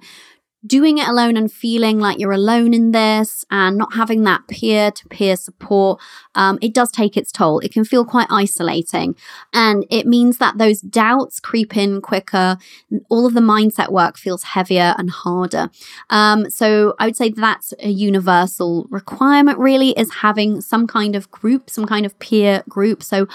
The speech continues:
other women who are striving for similar things to you and doing so in a similar kind of way. There doesn't have to be exact same businesses or anything like that. Don't misunderstand me. Don't have to have matching strategies. <laughs> We talked about the errors of that.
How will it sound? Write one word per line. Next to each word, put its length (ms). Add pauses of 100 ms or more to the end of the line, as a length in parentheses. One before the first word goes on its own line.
(260)
other 220
women 640 (140)
who 380
are 380 (180)
striving 540
for 280
similar 360
things 420
to 160
you 280
and 420
doing 240
so 240
in 140
a 60
similar 680 (260)
kind 340
of 120
way. 220
There 100
doesn't 140
have 100
to 60
be 100
exact 320
same 180
businesses 520
or 60
anything 260
like 140
that. 200
Don't 160
misunderstand 560
me. 180
Don't 280
have 160
to 80
have 140
matching 340
strategies. 800
<laughs> 60
We 20
talked 280
about 200
the 120
errors 240
of 140
that. 200